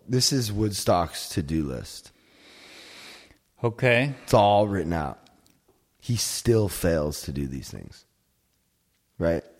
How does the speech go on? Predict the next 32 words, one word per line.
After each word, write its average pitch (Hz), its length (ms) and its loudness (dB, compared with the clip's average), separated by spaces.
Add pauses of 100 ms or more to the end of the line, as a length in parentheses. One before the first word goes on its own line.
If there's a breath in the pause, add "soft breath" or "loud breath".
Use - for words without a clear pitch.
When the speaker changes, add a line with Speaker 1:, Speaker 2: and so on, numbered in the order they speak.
(540)
Speaker 2:
Yeah. 107 160 -2
Speaker 1:
Okay, 101 120 2
so 117 160 0
if 107 140 0
you 147 100 2
wanna 185 260 2
write 131 300 2
it 117 140 -6
down, 127 540 -2 (960)
you 117 160 0
should. - 520 2 (840 soft breath)
But 98 100 2
I'm 135 180 4
telling 143 440 2
you, 80 320 -2 (160)
this 117 200 0
is 127 120 -2
how 110 140 2
simple 98 460 0
it 73 100 -4
is. 60 460 -6 (380 loud breath)
Speaker 2:
Well, 131 120 2
here's 156 380 2
my 120 140 2
approach. 110 380 -4
Speaker 1:
No, 120 60 6
no, 143 100 6
no, 127 200 2
let 110 120 0
me 117 80 0
finish. 92 480 -4
Speaker 2:
Okay. 110 360 -6